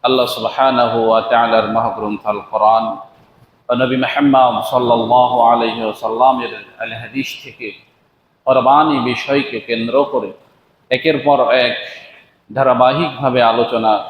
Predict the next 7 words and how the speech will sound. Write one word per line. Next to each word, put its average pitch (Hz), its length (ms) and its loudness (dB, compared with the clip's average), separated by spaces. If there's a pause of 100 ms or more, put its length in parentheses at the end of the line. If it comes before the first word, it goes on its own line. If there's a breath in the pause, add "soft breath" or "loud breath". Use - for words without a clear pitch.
(120)
শুনে 110 320 -10
আসছি। 117 520 -8 (680)
আজকে 147 380 2
আমরা 139 640 2 (180)
একেবারে 139 560 2
শেষ - 460 -4
প্রান্তে, 143 600 0